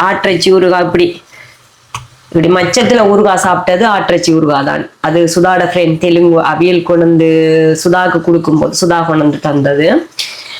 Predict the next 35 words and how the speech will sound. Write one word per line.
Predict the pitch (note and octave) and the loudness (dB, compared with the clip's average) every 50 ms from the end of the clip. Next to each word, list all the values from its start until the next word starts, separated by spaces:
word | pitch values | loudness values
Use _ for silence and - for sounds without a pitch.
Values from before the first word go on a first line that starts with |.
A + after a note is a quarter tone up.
| - - - | -20 -16 -8
அது | - - F3 F3+ | -4 -2 -2 0
பிறகு | - G3+ G#3 G#3+ | 0 0 0 0
நான் | G#3 G3 G3 G3 | 0 0 0 0
செய்தனா | G3 F#3 E3+ E3+ F3 F3+ | 0 0 0 2 0 0
நல்லா | F#3+ F#3 F3 F3 E3+ E3 | 0 0 2 2 2 0
இருந்தது. | E3 D#3+ D3+ D#3 E3 G3 | 0 -2 0 0 -2 -2
பிறகு | F#3+ G3+ G3+ G3 F#3+ G3 G3 | 0 0 0 2 2 2 2
அது, | F3 E3 D#3+ E3 - | 0 0 -2 -2 -2
அதுக்கு | - D3+ E3 F#3 F3 G3 | -2 -2 0 0 0 0
பிறகுதான் | - - F3+ F3+ F3+ F3 F#3+ G3 | 0 0 2 2 2 2 2 2
நான் | G3+ F#3+ F3 - | 2 0 0 0
சிக்கன் | - F3 D#3+ F#3+ F#3 F#3 | -2 -2 -2 0 0 2
ஊறுகாய் | F3+ F3 E3+ D#3+ E3 D#3+ | 2 2 2 2 0 0
இப்படி | D#3+ D#3+ - E3 | -2 -2 0 0
இருக்கும், | E3 D#3+ D#3 D#3 - D3+ D#3 | 0 0 0 0 0 0 0
சரி | D#3+ - E3 D#3+ | 0 0 0 0
ஓகே | D#3+ D#3 D#3+ | 0 0 -2
செய்து | D#3 D#3+ E3+ E3 D#3+ E3 | -2 0 0 2 2 2
பார்ப்போம்னு | E3 D3+ D3+ C#3+ D3+ | 2 0 0 -2 -2
சொல்லி | D3+ - E3 D#3 D3+ | -2 0 0 0 0
அது | D3 D#3 | 0 0
நல்லா | E3+ F3 E3 D#3+ E3 D#3+ D#3 | 0 2 2 2 0 0 0
இருந்தது. | D3+ D3 C#3+ C#3+ C3+ B2+ C#3+ D3 E3+ A3+ D4+ - - | 0 -2 -2 -2 -2 -2 0 0 0 0 -2 -4 -6
அதெல்லாம் | - D3+ D#3 D#3+ D#3+ E3+ E3+ | -6 -4 -2 -2 0 0 0
நான் | E3+ D#3 | 0 0
இன்னைக்கு | D3+ C#3+ - D#3 | 0 -2 -2 -2
செய்றேன். | D3 C#3+ - - A3+ D#4+ D#4+ - - - - - - - - _ _ _ _ _ _ _ _ | -2 0 2 2 0 0 0 -4 -14 -20 -18 -18 -18 -20 -20 _ _ _ _ _ _ _ _
ஆம், | - - F3+ F3+ F3 E3+ E3 E3 E3 E3 E3+ F3 E3+ F3 - - - - | -4 -2 0 0 0 0 0 0 0 0 2 0 0 -2 -6 -12 -8 -4
ஆனா | G#3 F#3+ G3+ G#3 G#3+ A#3+ C4+ C#4 C4 A#3+ - - E3 - - - - - _ - | -2 0 2 2 2 2 2 2 0 0 -2 -4 -6 -8 -10 -12 -16 -20 _ -6
எங்களோட | - F3+ G#3 G3 F#3 F#3+ | -2 -2 0 0 0 0
அம்மாக்கள் | G#3 A#3 B3 A#3+ A#3+ - - C#4 D4 - - - | 2 2 2 0 0 0 0 0 2 0 0 2
இன்னும் | - G#3 G#3+ A#3+ A#3 G#3+ | 2 2 4 4 4 2
வரைக்குமே | G#3+ G#3+ G3+ F#3 G3+ G#3+ B3 | 2 0 0 0 0 0 0
சாப்பிட்டது | A#3+ B3 F3+ D#3 C#3 - D3+ D3 C#3+ D3 D3 | 0 0 0 -2 -2 -2 -2 -2 0 0 0
இல்ல. | C#3+ D3 C#3 C#3+ C#3+ C#3 | 0 0 2 2 0 0